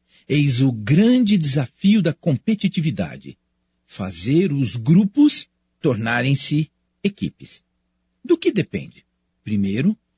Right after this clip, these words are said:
do estado emocional das pessoas. Depois, de sua aptidão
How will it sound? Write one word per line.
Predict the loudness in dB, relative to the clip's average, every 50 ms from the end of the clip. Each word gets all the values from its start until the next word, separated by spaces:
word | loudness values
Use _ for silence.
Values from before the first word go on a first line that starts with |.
| _ _
do | 0 2
estado | 2 2 0 -2 -4 -2 0 2
emocional | 4 4 4 4 2 0 0 0 0 0 0
das | -2 -4 -8 -12
pessoas. | -16 -16 -14 -14 -14 -14 -18 -20 -20 -20 -20 _ _ _ _ _ _ _ _ _ _ _ _ -4
Depois, | -4 -4 -2 0 0 0 2 0 -2 -4 _ _
de | -2 -2
sua | 0 0 0 0 -2 -2 _
aptidão | -6 -6 -4 _ -2 -2 -2 0 0 2 2 0 0